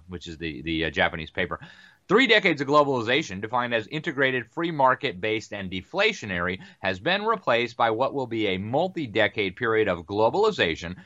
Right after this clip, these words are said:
defined as fragmented, not free market-based, but industrial policy-based and structurally inflationary.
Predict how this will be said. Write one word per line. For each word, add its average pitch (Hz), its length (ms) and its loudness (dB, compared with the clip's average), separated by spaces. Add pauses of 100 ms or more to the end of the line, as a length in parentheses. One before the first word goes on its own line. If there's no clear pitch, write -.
(320)
defined 127 640 2
as 85 280 -2
fragmented, 127 720 -2
not 170 540 6
free 151 220 -2
market-based, 92 1040 -2
but 104 180 -2
industrial 95 720 -2
policy-based 92 920 -2 (240)
and 90 220 -8
structurally 131 840 -4
inflationary. 101 1120 -4